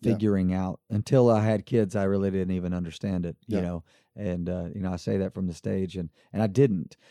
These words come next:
Speaker 2: 'cause you'd hear relationship with God, you know, all the time. And it was more of a cliche or catchphrase, and I didn't really understand it. And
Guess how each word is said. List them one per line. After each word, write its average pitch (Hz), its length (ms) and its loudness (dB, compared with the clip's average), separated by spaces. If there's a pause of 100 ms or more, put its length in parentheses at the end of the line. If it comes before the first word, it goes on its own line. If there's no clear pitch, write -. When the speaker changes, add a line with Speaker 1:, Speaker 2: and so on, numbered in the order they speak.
(240)
Speaker 2:
'cause 127 160 2
you'd 120 140 4
hear 107 420 2
relationship 101 680 -2
with 80 100 -18
God, 82 340 -6
you - 100 -8
know, 87 240 -6
all 95 140 -6
the 90 80 -8
time. 95 300 -4
And 95 80 -4
it 82 60 -8
was 87 180 -10
more 104 180 0
of 90 80 -6
a 92 100 -8 (120)
cliche 104 400 -4
or 98 80 -6
catchphrase, 98 640 -6
and 92 160 -8 (500)
I 104 80 -6
didn't 104 180 -2
really 101 200 -4
understand 98 520 -6
it. 90 120 -6
And 87 180 -10